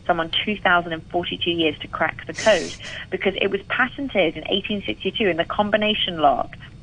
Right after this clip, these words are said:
had, I think, over a billion seventy-three million seven hundred forty-one thousand eight hundred twenty-four possible solutions.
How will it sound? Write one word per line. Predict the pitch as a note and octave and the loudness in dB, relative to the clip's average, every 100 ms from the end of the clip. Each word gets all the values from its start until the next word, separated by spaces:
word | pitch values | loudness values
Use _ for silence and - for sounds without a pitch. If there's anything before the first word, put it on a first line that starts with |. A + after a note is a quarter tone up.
| - | -10
had, | - E3+ D#3+ D#3 - | 0 2 2 0 -4
I | - - | -8 -4
think, | G#3 F#3 - - - - - | -4 -4 -14 -18 -20 -6 4
over | F#3+ F#3 F#3 F3 | 6 6 4 4
a | E3 D#3 - - - - | 2 -4 -20 -20 -14 0
billion | A#3 A#3 A3+ A3 G#3+ G#3+ G#3 - | 0 2 2 2 0 -6 -6 0
seventy-three | G#3 G3+ G3+ F#3+ G3 F#3+ | 0 0 -8 -4 -4 -2
million | F3+ F3+ F3+ F3 | -2 0 -2 0
seven | F#3+ F#3+ | 0 0
hundred | F3 E3+ | -2 -6
forty-one | E3+ F3 E3+ E3+ E3 E3 D#3 | -4 -2 0 2 0 -2 -2
thousand | E3+ E3 E3 E3 | 0 0 -2 -2
eight | F3 D#3+ | -2 -2
hundred | E3 D#3+ | -4 -6
twenty-four | D#3 E3 E3 D#3 E3 | -2 -2 -2 -2 0
possible | D#3 - D#3 - D#3+ | 0 0 -2 -4 -4
solutions. | E3 E3 D#3 - D3+ D3+ | 0 0 2 0 -2 -8